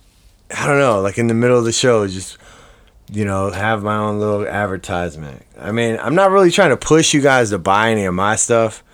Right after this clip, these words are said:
but I am just kinda telling you what I'm doing. You know, I, I started this website. That was hard enough. I had to create the website, uh, s-, which still hasn't been done. And <laughs> then, uh,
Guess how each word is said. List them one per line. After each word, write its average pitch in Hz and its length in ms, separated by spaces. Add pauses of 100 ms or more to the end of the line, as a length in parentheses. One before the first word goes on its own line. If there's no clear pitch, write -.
(440)
but 107 180
I 107 140
am 117 520 (300)
just 107 160
kinda 127 200
telling 123 300
you 113 100
what 110 180
I'm 95 160
doing. 80 440 (580)
You 98 100
know, 98 140
I, 98 260
I 110 40
started 135 340
this 120 180
website. 117 640 (720)
That 117 140
was 123 140
hard 123 280
enough. 104 580 (140)
I 98 60
had 110 60
to 113 60
create 123 380
the 107 100
website, 95 680 (840)
uh, - 60 (280)
s-, - 280 (140)
which 127 180
still 135 460
hasn't 107 640
been 113 260
done. 98 540 (200)
And 117 240
<laughs> - 0
then, 156 320
uh, 110 420